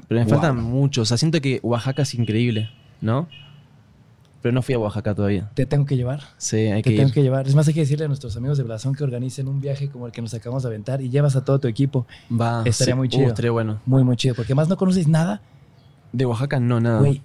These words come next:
Speaker 2: te lo juro que para mí es mi estado favorito.
Speaker 1: ¿Sí?
Speaker 2: O sea, Oaxaca tiene todo. Tiene montañas, tiene lluvia,
Speaker 1: Eso.
Speaker 2: tiene neblina, tiene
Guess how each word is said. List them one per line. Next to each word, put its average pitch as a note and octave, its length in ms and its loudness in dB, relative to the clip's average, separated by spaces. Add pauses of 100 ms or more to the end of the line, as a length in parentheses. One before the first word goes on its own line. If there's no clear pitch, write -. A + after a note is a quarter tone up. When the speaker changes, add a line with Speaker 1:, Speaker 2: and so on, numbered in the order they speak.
Speaker 2:
te B2 100 0
lo A#2 80 2
juro D3 280 0
que B2+ 120 -8
para A2 220 -4
mí A#2+ 180 4
es B2 80 -2
mi B2 80 2
estado A#2 220 -2
favorito. G#2 380 -10 (120)
Speaker 1:
¿Sí? C3 340 -4
Speaker 2:
O A#2 100 -4
sea, A#2+ 200 0 (240)
Oaxaca B2+ 360 0
tiene C3+ 180 2
todo. A#2 320 -4
Tiene C#3 180 0
montañas, A#2+ 480 2
tiene C#3 240 2
lluvia, B2 180 2
Speaker 1:
Eso. A2+ 140 2
Speaker 2:
tiene C#3 220 4
neblina, B2 340 2
tiene C#3+ 240 2